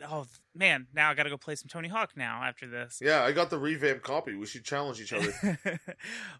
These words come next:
Speaker 1: Well, and then, uh, my last one on my honorable mentions is the Winter X Games, and I think it's two thousand one for Xbox. It's a snowboarding game,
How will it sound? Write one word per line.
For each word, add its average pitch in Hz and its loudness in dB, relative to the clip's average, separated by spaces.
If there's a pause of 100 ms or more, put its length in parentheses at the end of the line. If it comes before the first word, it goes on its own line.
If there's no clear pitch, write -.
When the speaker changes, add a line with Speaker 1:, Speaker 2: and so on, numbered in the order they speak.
(120)
Speaker 1:
Well, 175 2
and 185 0
then, 196 -2
uh, 151 2 (240)
my 170 4
last 185 8
one 170 0
on 156 0
my 139 6 (200)
honorable 151 -2
mentions 139 -6
is 127 -4
the 143 -4
Winter 214 -4
X - -2
Games, 156 -2
and 156 -4
I - 0
think 254 -2
it's - -4
two - -10
thousand 156 0
one 143 -2
for - -12
Xbox. - -6
It's 165 -4
a 165 -4
snowboarding 262 -2
game, 285 -6